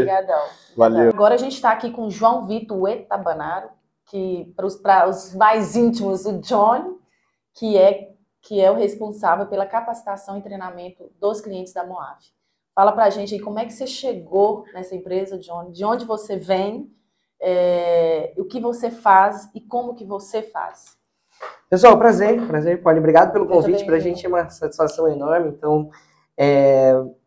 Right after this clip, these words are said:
Speaker 3: a minha história dentro da Moab começou com o Vitor. Com o Vitor que o Marcelo falou, com o Vitão, a gente teve a oportunidade de se conhecer. Eu lembro até hoje, primeira vez que a gente se encontrou, não o conhecia.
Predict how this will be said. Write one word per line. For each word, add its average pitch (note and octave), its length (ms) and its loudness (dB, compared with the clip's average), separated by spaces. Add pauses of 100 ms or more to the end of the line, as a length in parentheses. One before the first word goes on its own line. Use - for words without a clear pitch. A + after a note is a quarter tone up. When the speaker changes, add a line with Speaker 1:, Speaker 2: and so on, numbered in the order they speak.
Speaker 3:
a D#3+ 60 4
minha A#3 120 10
história A3+ 360 10
dentro G3 280 0
da F#3+ 120 4
Moab F#3 300 2
começou F#3 440 -4
com A3 160 -2
o A#3+ 40 -6
Vitor. - 240 -12 (240)
Com E3 100 -2
o E3 40 0
Vitor G3+ 220 -2
que F#3 80 0
o - 40 0
Marcelo E3+ 320 2
falou, E3 340 2
com F3 140 -2
o D3 40 -2
Vitão, D3+ 360 -2
a D3+ 60 0
gente D3 200 -10
teve D#3 120 -8
a D#3+ 40 -2
oportunidade D#3 460 -4
de D3 60 -10
se - 60 -20
conhecer. D#3 540 -4 (500)
Eu D3 60 0
lembro F#3 140 6
até A3 140 6
hoje, E3+ 320 6
primeira G#3 360 2
vez A#3 160 6
que A#3 80 -2
a - 20 -4
gente G#3 200 -2
se A3+ 60 -4
encontrou, G#3+ 440 2
não G3+ 160 2
o F#3+ 80 -4
conhecia. F3 540 -4